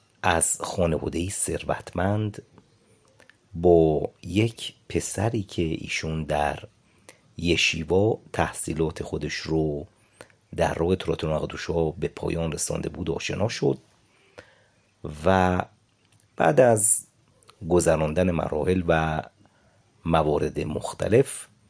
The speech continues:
اون دو نفر با هم دیگر ازدواج کردند. بنابراین بود که اون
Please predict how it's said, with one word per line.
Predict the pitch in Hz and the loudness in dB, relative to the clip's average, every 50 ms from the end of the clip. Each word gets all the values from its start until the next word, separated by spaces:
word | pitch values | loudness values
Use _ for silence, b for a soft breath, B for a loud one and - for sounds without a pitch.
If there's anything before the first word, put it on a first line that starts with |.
| _ _ _ _ - - _ _ _ _ _ _ _ _ _ _ _ | _ _ _ _ -20 -20 _ _ _ _ _ _ _ _ _ _ _
اون | - 101 101 101 95 95 92 - - 76 | 2 4 6 6 6 6 4 2 0 -2
دو | 78 78 | -2 0
نفر | 71 - - - - 82 78 | 0 -2 -2 -4 -4 -4 -4
با | 80 78 73 | -2 -2 -2
هم | 69 71 - | -2 -4 -6
دیگر | - - - 71 - - - - - | -6 -4 -4 -4 -4 -6 -8 -8 -6
ازدواج | - - - - - - - - - | -6 -4 -4 -2 -4 -4 -6 -6 -8
کردند. | - - - - - - - - - _ _ _ _ - _ _ _ _ _ _ _ b b b b b b b b b b b b b b b b b b b _ - | -8 -8 -8 -8 -14 -14 -16 -20 -20 _ _ _ _ -20 _ _ _ _ _ _ _ b b b b b b b b b b b b b b b b b b b _ 0
بنابراین | 87 87 107 127 151 139 127 127 131 127 | 4 6 8 8 8 8 8 6 6 4
بود | 120 117 110 - | 2 0 -2 0
که | - 117 104 101 98 95 95 92 - - - _ _ _ _ | 4 8 8 10 10 8 6 4 2 -2 -10 _ _ _ _
اون | - 90 90 87 87 85 85 85 - | 2 2 4 4 4 2 0 -2 -2